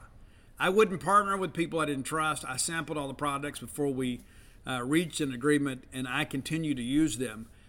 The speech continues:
You will, too. Go to prime shrimp dot com and use promo code boneyard to save some money off your order. That's prime shrimp dot com, promo code boneyard.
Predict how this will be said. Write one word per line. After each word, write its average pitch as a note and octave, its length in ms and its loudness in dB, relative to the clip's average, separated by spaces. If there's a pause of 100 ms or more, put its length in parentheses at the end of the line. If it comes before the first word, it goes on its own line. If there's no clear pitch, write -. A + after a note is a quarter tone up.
(200)
You E3+ 160 -2
will, D3 160 4
too. A#2+ 260 -4
Go D3+ 120 0
to D#3+ 60 2
prime G3 280 8
shrimp F#3+ 320 4
dot D#3+ 240 -2
com C#3+ 340 0
and C#3+ 60 -2
use C#3 100 -4
promo D#3 280 -2
code C#3+ 280 -2
boneyard B2 680 -2 (480)
to C#3 60 -4
save D#3+ 260 6
some C#3+ 140 4
money C#3+ 260 2
off C3+ 220 -2
your C3 100 0
order. A#2+ 300 -6 (200)
That's - 160 -10
prime F3 320 2
shrimp E3 340 0
dot C#3+ 260 -4
com, C#3+ 260 0
promo D3 320 0
code B2+ 240 -2
boneyard. B2+ 540 -2